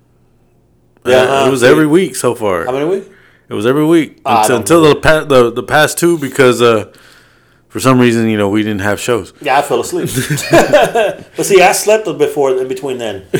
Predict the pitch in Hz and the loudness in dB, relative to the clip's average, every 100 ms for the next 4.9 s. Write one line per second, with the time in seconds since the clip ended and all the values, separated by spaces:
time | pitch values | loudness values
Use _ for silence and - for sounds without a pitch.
0 | - 123 - 151 143 123 143 170 185 165 | -8 -16 -8 -8 -4 0 2 2 0 -2
1 | 131 156 131 139 127 131 139 170 175 151 | -2 -2 0 -2 -2 -4 -4 -2 -2 -2
2 | 156 - - - - - - - 160 185 | -4 -8 -16 -20 -20 -20 -20 -6 -2 0
3 | 226 190 175 175 165 175 180 180 185 190 | 0 0 0 -2 -2 -2 -2 -4 -6 -4
4 | 190 151 156 123 165 220 104 98 | -4 -2 -4 0 0 0 -4 -12